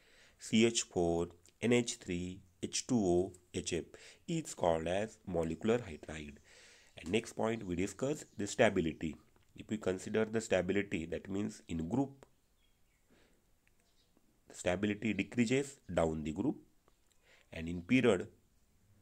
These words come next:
the stability increases with increasing electronegativity. And we have to remember that the, don't get confused in group and period. Group, that means the,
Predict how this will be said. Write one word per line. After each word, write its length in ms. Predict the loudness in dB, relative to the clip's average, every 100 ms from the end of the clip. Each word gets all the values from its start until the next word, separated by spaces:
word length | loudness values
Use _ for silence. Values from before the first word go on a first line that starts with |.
| -18
the 100 | -14
stability 640 | 0 2 4 2 0 -2 0
increases 720 | 0 2 2 4 2 0 -14 _ _ _ _ _ _ _ _ _ _
with 100 | -6 -6 -2
increasing 640 | 0 2 4 4 4 0 -6 _ _ _ 0
electronegativity. 1000 | 0 2 -2 -2 -4 -6 -8 -8 -12 -16 -20 _ _ _ _ _ _ _ _ _ -20 _ _ _ _ _ _ -12
And 100 | -4
we 60 | -2
have 160 | 0
to 80 | 2
remember 320 | 4 4 2
that 340 | 2 0 0 0
the, 340 | 0 0 -4 -8 -20 _ _ _ _
don't 200 | 0 0
get 220 | 0 -2 -2
confused 540 | -2 -2 -4 -4 -6
in 200 | -4 -2
group 320 | 2 2 2 -4
and 240 | -8 -6 2
period. 380 | 4 4 2 -4 -16 -20 -20 _ -12 -4
Group, 340 | -2 -2 -6 -16 -12
that 180 | -6
means 240 | -2 -2 -2
the, 160 | -6